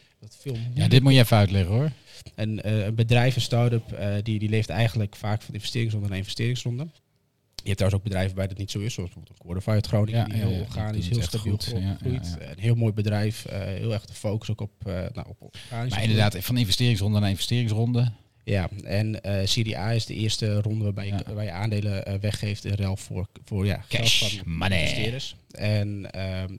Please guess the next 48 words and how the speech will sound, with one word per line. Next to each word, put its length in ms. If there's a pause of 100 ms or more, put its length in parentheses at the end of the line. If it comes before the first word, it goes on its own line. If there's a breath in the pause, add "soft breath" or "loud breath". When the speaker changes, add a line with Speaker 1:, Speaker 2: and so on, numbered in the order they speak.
Speaker 1:
vaak 240
zie 180
je 60
dat, 160
dat, 140
dat 160
goede 200
ideeën 300
worden 160
sowieso 280
wel 100
gefinancierd. 600
En 200 (200)
tech-ideeën, 800 (200)
waar 160
Groningen 420
trouwens 260
op 80
bekend 180
staat, 380 (100)
eh, 720
eh, 80 (580)
worden 280
ook 80
nog 80
steeds 220
goed 160
gefinancierd. 640 (480 soft breath)
Maar, 300
eh, 360
eh, 80 (300)
proposities 380
met 140
meer 180
een 80
hardware 360
component, 420
of 80
waar 140
extreem 480
veel 120
geld 280
in 80
gaat 280
en 100
vooral 260
dan 160
naar 180